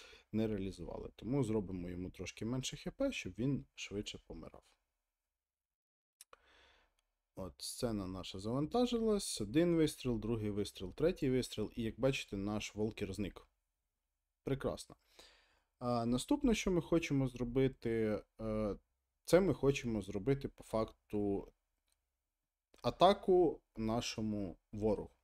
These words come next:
Тобто в нас атака від персонажа є, ми хочемо зробити атаку нашого ворога, а також, е, використати ту шикарну анімацію, яку зробив, а, мені, а, мій аніматор,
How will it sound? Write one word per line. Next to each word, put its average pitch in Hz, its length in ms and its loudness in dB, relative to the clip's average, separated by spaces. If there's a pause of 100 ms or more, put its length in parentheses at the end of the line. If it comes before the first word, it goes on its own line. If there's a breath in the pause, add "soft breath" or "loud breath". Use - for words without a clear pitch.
(840 soft breath)
Тобто 113 260 -2
в 113 40 2
нас 127 300 4
атака 101 520 -2
від 104 140 -10
персонажа 107 600 -2
є, 233 340 2 (100)
ми 135 180 2
хочемо 104 440 -4
зробити 98 460 -4
атаку 95 360 -8
нашого 98 340 -6
ворога, 254 500 4
а 139 120 2
також, - 640 0
е, 117 160 -4 (260)
використати 117 800 2 (380)
ту 139 180 4
шикарну 101 540 0
анімацію, 98 520 -4
яку - 240 -8
зробив, 98 440 -4 (560 loud breath)
а, 95 340 -4
мені, 104 540 0 (280)
а, - 60 -18 (520)
мій 117 300 0
аніматор, 104 600 -2